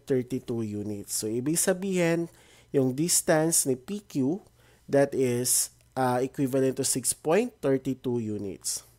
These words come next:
Another example, determine the distance between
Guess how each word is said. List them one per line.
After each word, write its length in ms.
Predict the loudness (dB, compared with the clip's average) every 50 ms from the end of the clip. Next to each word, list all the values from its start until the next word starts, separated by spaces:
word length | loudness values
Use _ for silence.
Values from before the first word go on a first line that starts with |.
| -20 _ _ _ -6
Another 400 | -2 0 0 0 2 2 2 0
example, 720 | 2 0 0 0 0 -2 -2 -6 -4 -2 0 0 0 -2 -6 _ _ _ _ _ _ _ _ _ _ _ _ _ _ _ _ _ _ _ _ _ -20 -20 _ -20 -20 _ -20 -20 -20 -20 -20 -14
determine 720 | -2 0 0 4 6 8 10 10 10 8 8 6 6 4 4
the 160 | 4 2 4
distance 640 | 2 2 2 2 4 4 4 4 6 4 4 2 2
between 720 | 0 -4 -4 -4 -4 0 2 2 4 4 4 4 4 2